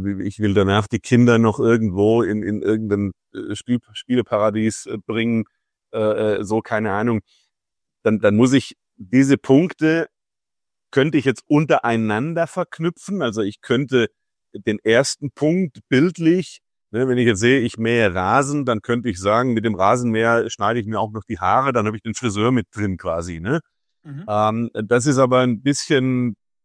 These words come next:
Speaker 1: blöd, weil wenn du dann einmal irgendwo einen Hänger hast vom Übergang, wenn du, wenn ich jetzt zum Rasenmähen nicht auf das Haare schneiden komme, ähm, dann komme ich halt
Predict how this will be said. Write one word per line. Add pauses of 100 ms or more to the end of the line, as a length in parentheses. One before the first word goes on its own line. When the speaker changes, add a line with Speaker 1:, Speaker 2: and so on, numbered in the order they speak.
(180)
Speaker 1:
blöd,
weil
wenn
du
dann
einmal
irgendwo
einen
Hänger
hast
vom
Übergang,
wenn
du,
wenn
ich
jetzt
zum
Rasenmähen
nicht
auf
das
Haare
schneiden
komme, (720)
ähm,
dann
komme
ich
halt